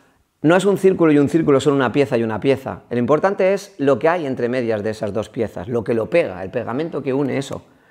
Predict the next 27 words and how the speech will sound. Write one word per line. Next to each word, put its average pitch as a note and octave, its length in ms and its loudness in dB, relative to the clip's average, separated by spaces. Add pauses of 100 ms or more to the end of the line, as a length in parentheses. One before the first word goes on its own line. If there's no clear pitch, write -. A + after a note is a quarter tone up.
(160)
Si C3 160 0
no, D3+ 100 4
no E3 120 2
podréis C#3 360 0
entenderlo. A2 640 -4
Y C3+ 100 2
eso E3+ 200 0
sí E3+ 200 -4
que C#3 200 2
es A#2+ 120 -4
lo A#2 120 0
que A2 120 -4
nos A2 160 -6
dejó G#2 260 -2
Bruce. G2 240 -6 (840)
Cómo E3 320 6
unir, C#3+ 580 0 (200)
qué D#3 120 2
manera. C#3+ 600 2 (300)
Y B2+ 100 -4
que C#3+ 100 2
Guru E3 200 2
Dani E3 200 2
No D3 100 0
Santos D#3 320 -2
ha C#3 60 0
seguido C3 580 -2